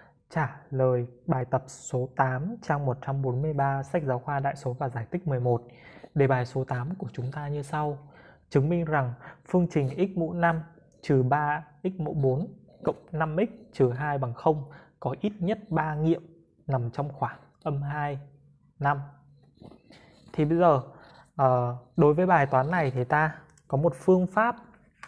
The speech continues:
đó là ta sử dụng định lý ba, trang một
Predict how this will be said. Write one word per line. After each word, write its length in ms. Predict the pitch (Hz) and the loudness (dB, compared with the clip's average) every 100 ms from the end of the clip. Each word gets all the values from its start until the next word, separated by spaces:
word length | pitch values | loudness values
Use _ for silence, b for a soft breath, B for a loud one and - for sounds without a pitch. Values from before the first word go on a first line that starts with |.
| B _ | B _
đó 180 | 139 127 | 0 2
là 180 | 165 147 | 4 2
ta 200 | - 156 | 2 -2
sử 240 | - 143 117 | 0 -2 -2
dụng 160 | 139 147 - | -4 -6 -2
định 340 | 165 - 139 | -2 0 0
lý 180 | 131 135 | 2 2
ba, 420 | 156 175 175 170 b b b b - | 4 6 6 2 b b b b -4
trang 260 | 160 156 | -2 0
một 160 | 139 | 0